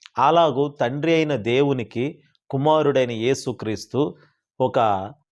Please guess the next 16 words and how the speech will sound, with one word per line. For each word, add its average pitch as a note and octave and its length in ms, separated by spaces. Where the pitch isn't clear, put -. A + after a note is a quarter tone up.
ప్రత్యేకించబడిన B2 1000
వాడిగా, G2+ 480
దేవుని D3+ 520
చేత B2 320
ఎన్నుకోబడిన A#2 800
వాడిగా, G2+ 520
దేవునికి E3 640
ప్రతిష్ఠింపబడిన A#2+ 1040
వాడిగా. G2+ 440
అందుకే C3+ 440
దేవుని A2+ 360
వాక్యములో A2 680
దేవుని D3+ 640
చేత C#3 180
ఎన్నుకోబడిన A#2 760
వారిని, A2 560